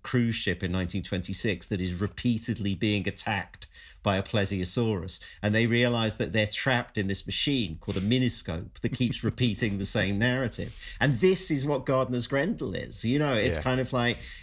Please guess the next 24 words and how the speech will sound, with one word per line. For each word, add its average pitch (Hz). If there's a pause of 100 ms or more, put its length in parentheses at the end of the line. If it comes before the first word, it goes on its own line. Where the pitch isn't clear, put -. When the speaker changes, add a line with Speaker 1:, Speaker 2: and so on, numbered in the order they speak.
(120)
Speaker 1:
I 180
thought 190
that 160
was 127
brilliant 165
because 131
it -
starkly 156
shows 127
how 110 (300)
this 131
story 135
goes 110
from 107
being 107
a 110
living 127
thing, 107
this -
part 107
of -
the 98
oral 98
tradition, 95